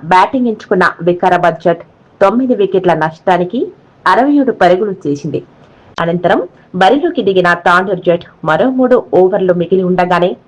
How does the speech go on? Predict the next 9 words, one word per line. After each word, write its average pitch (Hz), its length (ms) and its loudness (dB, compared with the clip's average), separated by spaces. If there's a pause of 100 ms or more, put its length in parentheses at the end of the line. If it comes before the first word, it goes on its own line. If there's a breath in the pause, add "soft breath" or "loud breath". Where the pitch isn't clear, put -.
(300)
కేవలం 247 400 2 (260)
రెండు 247 260 2
వికెట్లు 220 380 0 (100)
కోల్పోయి 180 380 2 (500 soft breath)
అరవై 214 280 2
ఎనిమిది 233 260 2 (100)
పరుగులు 175 400 0
చేసి 180 240 0 (280)
విజేతగా 240 500 0